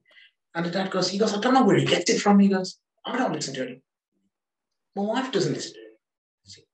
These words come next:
"You're not speaking, you know, which, which is, we don't know." I said, "Uh, are you Punjabi?" He said,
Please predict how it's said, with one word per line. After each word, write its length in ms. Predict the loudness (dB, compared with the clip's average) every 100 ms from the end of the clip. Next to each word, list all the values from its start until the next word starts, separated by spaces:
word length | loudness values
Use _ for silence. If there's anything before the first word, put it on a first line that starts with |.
| _ _
"You're 80 | -14
not 80 | -14
speaking, 340 | -8 -6 -6 -10 _ -20 _ _ _ _ _ _ _ _ _ _ _ _ _ -16
you 80 | -12
know, 120 | -10
which, 240 | -6 -6 -6 -18 _ _ _
which 100 | -8
is, 140 | -6 -8 -12 -20 _
we 60 | -2
don't 120 | -2
know." 180 | -2 -10 _ _ -20 -20 _ _ _ _ _ _ _ _ _ -18
I 60 |
said, 340 | -18 -16 -16 -16
"Uh, 360 | -16 -20 -14
are 40 | -4
you 140 | -2
Punjabi?" 320 | 2 0 0 -6 _ _ _ _ _
He 100 | -12
said, 240 | -12 -14